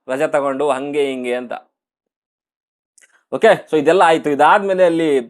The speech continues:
ಪ್ರಶ್ನೆಗಳಂತೂ ಬರ್ತಿದ್ದಾವೆ ರಕ್ಷಿತಾಗೆ. Not only ರಕ್ಷಿತಾ,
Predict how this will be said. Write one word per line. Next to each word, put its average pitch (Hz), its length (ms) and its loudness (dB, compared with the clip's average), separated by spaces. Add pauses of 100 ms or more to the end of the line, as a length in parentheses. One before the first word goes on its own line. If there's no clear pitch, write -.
(240)
ಪ್ರಶ್ನೆಗಳಂತೂ 202 500 0
ಬರ್ತಿದ್ದಾವೆ 160 420 -2
ರಕ್ಷಿತಾಗೆ. 139 720 -6 (120)
Not 131 160 -2
only 214 180 2
ರಕ್ಷಿತಾ, 190 300 -2